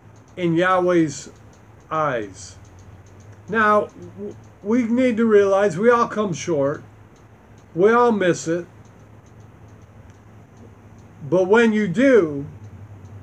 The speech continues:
and Yahweh's Spirit is living strong within you, you are quick to repent. I learned that many years ago from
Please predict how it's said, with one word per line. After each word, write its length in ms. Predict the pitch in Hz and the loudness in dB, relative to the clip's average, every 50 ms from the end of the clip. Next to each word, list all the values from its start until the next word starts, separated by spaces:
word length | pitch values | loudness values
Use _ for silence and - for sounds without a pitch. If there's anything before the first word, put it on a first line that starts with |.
| - - - - - - | -20 -20 -20 -16 -10 -6
and 180 | 196 180 180 | -4 -2 0
Yahweh's 520 | 180 202 208 214 214 208 202 202 185 170 - | 2 2 2 4 4 4 2 2 0 -2 -6
Spirit 680 | - - - - - 247 262 254 233 214 190 175 - - - | -8 -12 -10 -6 -2 2 4 4 4 4 4 0 -4 -6 -6
is 240 | 180 175 156 123 147 | -4 -4 -4 -2 0
living 340 | 202 226 226 202 202 185 165 | 2 2 4 4 2 -2 -2
strong 460 | - - - 208 226 233 226 220 202 | -6 -6 -4 0 0 2 2 0 0
within 480 | 180 175 165 - 226 240 240 233 220 180 | 0 -2 -2 0 0 0 0 0 -2 -2
you, 420 | 151 135 127 120 117 120 139 - - - - - - - - - - - - - - - - - - - - - - - - - - - - - - - - - | -4 -4 -4 -6 -8 -10 -12 -14 -18 -20 -20 -20 -20 -20 -20 -20 -20 -20 -20 -20 -20 -20 -20 -20 -20 -20 -20 -20 -20 -20 -20 -20 -20 -20 -20 -20 -20 -20 -18 -12
you 200 | 151 175 196 208 | -6 0 4 4
are 140 | 208 196 180 | 6 6 4
quick 340 | - - 202 220 214 160 - | 2 0 0 0 0 0 -2
to 120 | - 170 | -4 -4
repent. 580 | 160 156 160 156 - - 202 220 196 160 127 - - - - - - - - - - - - - - - - - - - - - - - - - - - - - - - - - - | -2 0 -2 -2 -2 -2 -4 -2 -2 -4 -4 -8 -12 -20 -20 -20 -20 -20 -20 -20 -20 -20 -20 -20 -20 -20 -20 -20 -20 -20 -20 -20 -20 -20 -20 -20 -20 -20 -20 -20 -20 -20 -20 -14 -6
I 140 | 165 190 196 | -2 0 2
learned 360 | 202 208 220 226 226 214 - - | 4 4 4 4 2 2 0 0
that 360 | 214 214 208 208 196 - - - - - - - - - - | 0 2 4 2 2 0 -4 -14 -20 -20 -20 -20 -20 -20 -16
many 480 | 190 185 190 214 240 254 254 254 254 247 | -12 -6 0 2 4 4 4 4 2 2
years 380 | 240 247 247 247 233 226 - 208 | 2 2 2 0 0 -2 -4 -6
ago 480 | 208 196 214 214 202 160 123 101 90 - - - - - - - - - - - - - - - - - - - - - - - - - - - - - - - - - - - - - | -6 -2 0 0 2 0 0 -2 -6 -12 -18 -20 -20 -20 -20 -20 -20 -20 -20 -20 -20 -20 -20 -20 -20 -20 -20 -20 -20 -20 -20 -20 -20 -20 -20 -20 -20 -20 -20 -20 -20 -20 -20 -20 -20 -20
from 460 | - - 190 208 208 202 190 185 170 | -8 -2 0 0 2 0 -2 -4 -10